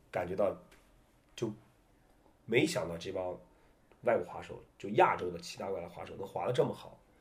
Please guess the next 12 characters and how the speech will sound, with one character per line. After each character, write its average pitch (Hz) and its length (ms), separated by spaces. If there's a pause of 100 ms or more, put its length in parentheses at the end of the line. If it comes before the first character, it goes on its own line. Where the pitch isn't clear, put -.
(460)
其 156 100
实 160 60
在 220 120
我， 101 200
我， 87 400
在 - 160
我 - 80
印 123 80
象 98 160
中， 107 140
其 107 120
实， 107 480